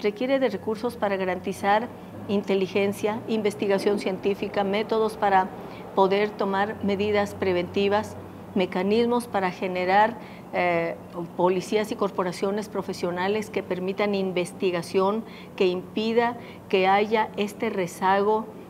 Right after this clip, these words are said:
eh, en las sanciones, que ha hecho que México sea uno de los países con una de las más altas tasas de impunidad. Más del noventa por ciento,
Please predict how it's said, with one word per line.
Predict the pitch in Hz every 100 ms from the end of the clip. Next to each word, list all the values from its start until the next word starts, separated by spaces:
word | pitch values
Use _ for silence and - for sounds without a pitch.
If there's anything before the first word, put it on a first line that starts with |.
| -
eh, | 226 185 175 175
en | 185 180
las | 170
sanciones, | 170 170 - 196 196 208 220 - -
que | 180
ha |
hecho | 196 190 208
que | 202
México | 180 196 233 220 190
sea | 202
uno | 202
de | 208
los | 185 175
países | 190 185 202
con | - 185
una | 185 202 208
de | 202
las | 180 175
más | 185 196
altas | 196 196 180
tasas | 180 190 190
de | 180
impunidad. | 170 180 170 170 190 285 - - - -
Más | 190 208
del | 214
noventa | 202 185 196 208 208
por | 208 180
ciento, | - 190 190 233